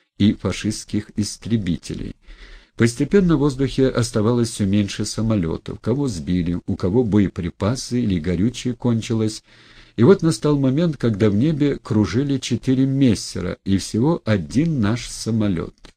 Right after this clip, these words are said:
«Кто вы?» спросил генерал Зимин,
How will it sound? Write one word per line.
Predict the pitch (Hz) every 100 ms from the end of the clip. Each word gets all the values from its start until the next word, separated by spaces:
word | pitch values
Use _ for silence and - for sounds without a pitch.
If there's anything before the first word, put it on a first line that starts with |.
| _ _ _ -
«Кто | - - 147
вы?» | 151 120 80 - _ -
спросил | - - 87 87 - 139 127
генерал | 95 90 85 87
Зимин, | 78 80 80 113 175